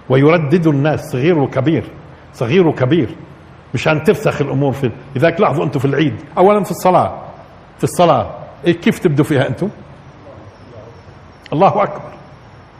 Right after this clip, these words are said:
تمام؟ ال-، في الأعياد، في الأعياد تكبير. والمسلمين في الحروب لما كانت تقوم المعركة، إيش،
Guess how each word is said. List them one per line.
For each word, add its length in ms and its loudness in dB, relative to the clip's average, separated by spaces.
تمام؟ 300 2
ال-، 1200 2
في 80 -4
الأعياد، 560 4
في 80 -10
الأعياد 540 2
تكبير. 420 0
والمسلمين 520 2
في 80 0
الحروب 480 2
لما 220 2
كانت 460 0
تقوم 260 6
المعركة، 500 0
إيش، 260 0